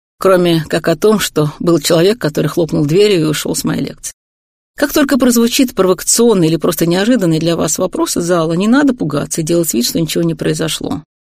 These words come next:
Потому что это слышали все присутствующие, а значит, они уже следят с трибуны, на чьей стороне окажется мяч и кто забьёт гол в ворота. И отнюдь не факт, что они при этом будут болеть именно за вас.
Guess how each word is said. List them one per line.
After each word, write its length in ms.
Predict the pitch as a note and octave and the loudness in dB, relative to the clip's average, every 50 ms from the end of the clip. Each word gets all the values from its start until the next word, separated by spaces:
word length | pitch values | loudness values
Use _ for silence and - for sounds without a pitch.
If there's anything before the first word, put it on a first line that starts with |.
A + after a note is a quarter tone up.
| _ _ _ - | _ _ _ -8
Потому 280 | - B3 C#4 D4+ F#4 E4 | -4 0 2 2 4 2
что 100 | - C4 | 2 2
это 140 | B3 B3+ A#3+ | 2 2 2
слышали 320 | - C#4+ C#4+ - B3 A#3+ | 2 2 2 2 2 2
все 180 | - - B3+ A#3+ | 2 2 0 0
присутствующие, 960 | - A#3 - - - E3 C#3 - - - D#3+ D3 D3 - - - - - - _ _ - | 0 -2 -2 -2 -2 -2 -2 -4 -4 -4 -4 -4 -4 -6 -6 -6 -8 -12 -14 _ _ -4
а 100 | F#3 F3+ | -2 0
значит, 380 | G3 B3 D4 D4+ - B3+ - | 2 2 2 2 0 -2 -2
они 160 | G#3 G3 G3 | 0 0 2
уже 120 | F#3 F#3+ F#3 | 2 2 2
следят 320 | - - F#3+ F3 F3+ F3+ | 2 0 0 2 2 2
с 60 | - | 2
трибуны, 480 | - - A3+ A#3+ C4+ F#4 F#4+ F#4 E4+ D#4 - _ _ _ _ _ - | 0 0 2 2 4 4 4 4 2 0 -2 _ _ _ _ _ -2
на 140 | A3+ A3+ A#3+ | 0 2 2
чьей 160 | - - A#3+ | 2 2 2
стороне 440 | B3 - G#3+ G3+ G3+ G3+ F#3+ F3+ F3 | 2 0 0 0 0 2 0 0 0
окажется 420 | - F#3+ F#3 F3+ F3 - A3 G#3+ | 0 0 0 0 0 0 0 2
мяч 340 | A3 A#3+ C#4+ D#4 D#4 - - | 4 4 4 2 2 0 -2
и 60 | F3 | -4
кто 220 | - - F#3+ G3 | -2 0 0 0
забьёт 420 | E3+ F3 F3 E3 E3 G3 G3+ F#3+ F3 | 2 2 0 0 0 0 0 0 0
гол 280 | D#3 D#3+ F3 E3+ D#3+ | 0 0 2 2 2
в 40 | D3+ | 2
ворота. 500 | E3 F3 E3+ E3 D#3 D#3 D#3 - - - - _ _ _ _ _ _ _ _ _ _ | 0 0 0 0 -2 -2 -4 -6 -10 -16 -16 _ _ _ _ _ _ _ _ _ _
И 60 | - G#3 | 0 2
отнюдь 260 | A#3+ B3 F#4 F#4 - | 4 4 4 4 4
не 80 | D4+ | 2
факт, 300 | C#4 - - F3+ D#3+ - | 2 2 2 0 0 0
что 140 | - - F3+ | -2 0 0
они 120 | E3 E3+ E3 | 0 0 -2
при 180 | - - F#3+ | -2 0 0
этом 240 | A3+ A#3+ - F#3+ E3 | 0 0 0 -2 -2
будут 220 | E3+ E3+ E3 E3 | -2 -2 -2 -2
болеть 400 | D#3 D#3 E3 E3+ F#3+ G3 - - | 0 0 0 0 0 0 -2 -2
именно 300 | F3+ F3 E3+ E3+ E3+ E3+ | -2 -2 0 0 -2 -2
за 200 | D#3 D#3 F#3 E3 | -2 -2 -2 -2
вас. 340 | D#3+ - - - - - - | -4 -6 -8 -10 -10 -10 -12